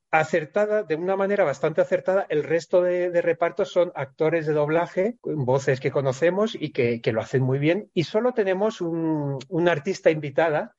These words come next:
que es Rosario Flores, que a lo mejor los niños la recuerdan por, por la película Kinky y Colegas,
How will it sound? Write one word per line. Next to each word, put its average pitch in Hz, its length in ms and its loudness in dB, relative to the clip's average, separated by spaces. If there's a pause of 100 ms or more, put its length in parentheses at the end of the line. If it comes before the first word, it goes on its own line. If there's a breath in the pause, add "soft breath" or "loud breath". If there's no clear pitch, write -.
que 143 100 -2
es 135 60 2
Rosario 143 480 2
Flores, 175 420 0
que 135 100 -8
a - 20 -4
lo 123 80 -4
mejor 123 240 0
los 147 160 2
niños 147 420 0
la 135 220 0
recuerdan 143 560 0
por, 123 320 0
por 120 180 -4
la 120 260 2
película 139 500 0
Kinky 151 420 -2
y 127 60 -4
Colegas, 143 720 0